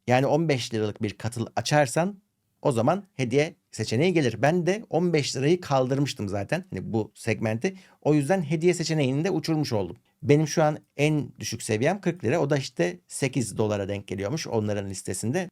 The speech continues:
Diyor ki sekiz dolara abonelik hediye edemezsin. On beş liralık açacaksın. O da işte beş dolara denk gelecek bizim tarifede. O zaman olur. Ben bile bunu şimdi öğrendim.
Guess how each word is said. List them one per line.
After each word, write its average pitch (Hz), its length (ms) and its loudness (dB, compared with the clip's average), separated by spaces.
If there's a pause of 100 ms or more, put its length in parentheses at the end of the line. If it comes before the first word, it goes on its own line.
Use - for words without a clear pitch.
Diyor 156 200 2
ki - 80 -12
sekiz 147 300 -6
dolara 123 380 0 (160)
abonelik 120 380 -2
hediye 127 260 0
edemezsin. 110 460 -4 (500)
On 147 220 4
beş 107 220 -2
liralık 92 300 -4
açacaksın. 107 480 -4
O 131 160 -2
da 107 60 -2
işte 160 460 -2
beş 123 280 -2
dolara 98 260 -4 (120)
denk 131 240 0
gelecek 143 320 0
bizim 135 200 0
tarifede. 147 600 2
O 143 140 -2
zaman 147 220 0
olur. 117 340 -4
Ben 175 260 4
bile 151 180 2
bunu 185 140 0
şimdi 165 280 0
öğrendim. 117 420 0